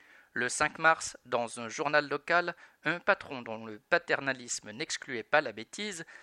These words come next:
répondait à la question du maintien de son activité. Citation. « Mes ouvriers, j'en prends soin, ils sont plus en sécurité dans l'usine que chez eux, où ils sont plus à l'étroit. » Fin de citation. L'exemple du patronat bergamasque illustre le comportement de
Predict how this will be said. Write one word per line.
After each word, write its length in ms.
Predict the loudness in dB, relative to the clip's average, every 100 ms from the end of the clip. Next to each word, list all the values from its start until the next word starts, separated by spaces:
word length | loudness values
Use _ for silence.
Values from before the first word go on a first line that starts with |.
| -20 -6
répondait 560 | -2 -2 -2 -2 0 0
à 60 |
la 80 | 0
question 400 | -2 -8 -6 -8
du 140 | -8
maintien 320 | -6 -4 -2 -4
de 100 | -6
son 220 | -6 -6
activité. 580 | -6 -10 -14 -20 -20 _ -16
Citation. « 460 | -12 -10 -8 -10 -14 _ _ _ -12
Mes 120 | -8
ouvriers, 420 | -4 -2 -2 -2 -6 -8
j'en 160 | -6 -2
prends 160 | -2
soin, 320 | 0 -2 -2 -4 -14 -10
ils 120 | -2
sont 240 | -2 -2
plus 280 | -4 -6 -2
en 60 | -2
sécurité 500 | -2 -2 -4 -4 -4
dans 100 | -4
l'usine 380 | -4 -6 -8 -4
que 120 | -4
chez 300 | -2 -4 0
eux, 180 | -2 -2
où 160 | -6 -8
ils 100 | -6
sont 180 | -8
plus 260 | -8 -8 -6
à 40 |
l'étroit. » 400 | -6 -6 -4 -6 _ _ _ _
Fin 180 | -12 -10
de 60 |
citation. 400 | -12 -12 -12 -12 -16 _ _ _ _ _ -20 -20 -20 _ _ -4
L'exemple 460 | -2 0 -2 -4
du 120 | -2
patronat 440 | 2 2 2 2 2
bergamasque 840 | 2 0 0 2 2 0 -4 -6 -8 _ _
illustre 540 | -6 -4 -4 -2 -4
le 80 | -4
comportement 580 | -6 -2 -4 -4 -4 -4
de 140 | -4